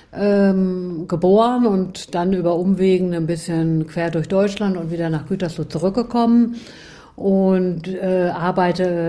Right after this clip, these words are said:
im Alltag als Kommunikationsdesignerin.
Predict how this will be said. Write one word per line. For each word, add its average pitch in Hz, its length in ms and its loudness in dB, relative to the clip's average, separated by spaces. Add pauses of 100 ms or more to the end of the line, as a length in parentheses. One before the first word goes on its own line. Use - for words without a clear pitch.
(180)
im 170 220 -4
Alltag 165 560 -4
als 147 240 -6
Kommunikationsdesignerin. 139 1400 0